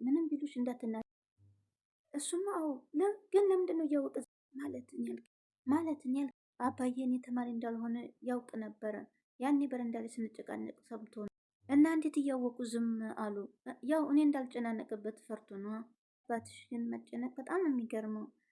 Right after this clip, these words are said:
እኔ ግን ለጋሽ እስከምንነግራቸው በጣም ጨንቆኛል። እኔ በ-፣ እኔም እንደዛው ትቅፍቅፍ።» ጋሽም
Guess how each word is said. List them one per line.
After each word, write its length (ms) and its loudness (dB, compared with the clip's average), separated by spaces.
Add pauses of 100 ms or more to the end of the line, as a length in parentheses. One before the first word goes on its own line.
እኔ 180 6
ግን 180 -2
ለጋሽ 380 -4 (420)
እስከምንነግራቸው 1160 -4
በጣም 300 -6
ጨንቆኛል። 600 -8 (480)
እኔ 180 8
በ-፣ 300 -2
እኔም 260 4 (420)
እንደዛው 500 -4 (720)
ትቅፍቅፍ።» 400 -18 (500)
ጋሽም 500 -2